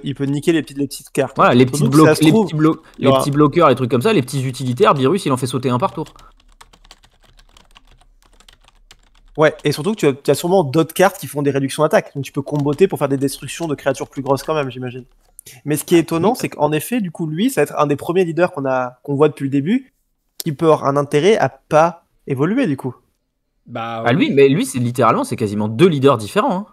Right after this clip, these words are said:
Speaker 1: Parce qu'il peut taper à vingt mille et faire perdre des cartes, et tu peux choisir de la Waken plus tard en défense
Speaker 3: Ouais.
Speaker 1: si t'as besoin.
Speaker 2: Ouais.
Speaker 3: Moi, moi, je trouve ça vachement intéressant comme mécanique, hein, parce que là, t'as vraiment
Speaker 1: Mm.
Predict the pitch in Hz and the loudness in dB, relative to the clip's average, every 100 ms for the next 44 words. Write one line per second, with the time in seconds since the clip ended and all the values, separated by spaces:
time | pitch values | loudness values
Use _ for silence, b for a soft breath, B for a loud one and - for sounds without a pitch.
0 | _ _ _ _ - - 156 180 185 185 | _ _ _ _ -12 -8 -2 0 2 4
1 | 220 160 131 156 170 208 294 349 _ _ | 4 4 4 2 2 -2 -4 -8 _ _
2 | _ _ _ _ _ _ _ - 190 156 | _ _ _ _ _ _ _ -2 -2 0
3 | 165 147 143 160 220 - _ _ - 147 | -2 0 0 0 0 -2 _ _ -10 -8
4 | - - 160 185 151 156 151 185 147 175 | -6 -2 2 4 6 4 4 2 0 -8
5 | 160 196 - - - 156 151 160 - 190 | 2 4 4 -6 0 0 2 0 0 -2
6 | 202 170 147 143 165 175 156 _ _ _ | -2 0 2 2 2 0 -2 _ _ _
7 | 107 101 180 220 175 190 262 185 - 135 | -16 -10 -10 -10 -10 -8 -8 -10 -12 -10
8 | 240 233 262 233 190 202 - 196 170 151 | -10 -10 -10 -8 -8 -10 -8 -10 -10 -12
9 | 147 135 156 214 _ _ 139 131 190 277 | -12 -12 -14 -16 _ _ -16 -10 -10 -10
10 | 165 143 185 277 | -14 -12 -6 -6